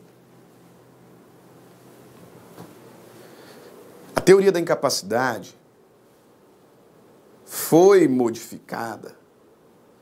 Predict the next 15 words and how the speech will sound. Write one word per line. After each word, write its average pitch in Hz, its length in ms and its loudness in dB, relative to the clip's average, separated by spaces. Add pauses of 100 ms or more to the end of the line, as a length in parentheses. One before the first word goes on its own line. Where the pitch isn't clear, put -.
(140)
em 135 120 -2
razão 139 440 -2
do 143 80 -6
Estatuto 147 720 -6
da 160 160 -2
Pessoa 139 480 -6
com 127 160 -10
Deficiência. - 720 -10 (1900)
E 170 100 6
a 175 40 6
grande 262 340 0
motivação 147 840 -4
desta 107 360 -8
lei 113 440 -4 (1600)
foi 190 560 0